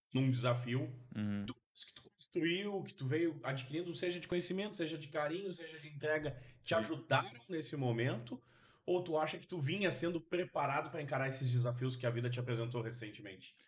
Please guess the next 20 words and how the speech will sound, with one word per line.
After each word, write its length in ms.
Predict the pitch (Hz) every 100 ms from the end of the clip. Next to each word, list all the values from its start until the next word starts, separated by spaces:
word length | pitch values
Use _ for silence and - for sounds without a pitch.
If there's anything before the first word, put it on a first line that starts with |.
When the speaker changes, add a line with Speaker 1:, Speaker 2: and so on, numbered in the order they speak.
| _ _ _
Speaker 2:
Cara, 540 | 151 147 127 113 107 - - - -
é... 1300 | 147 120 120 117 117 117 113 113 113 113 113 113 110 - _ _ _ _ _ _ -
eu 100 | 139
até 160 | 160
fico 180 | 160 190
meio 360 | 185 185 185 180
emocionado, 560 | 180 180 190 185 185
assim, 220 | 160 -
falar 280 | 139 135 127
esse 100 | 120
tipo 140 | - -
de 80 |
coisa, 160 | 120 117
porque, 140 | -
na 100 | 131
verdade, 260 | 131 131 135
o 20 |
que 40 | 147
acontece, 540 | 147 147 135 120 120
tá? 220 | 113 101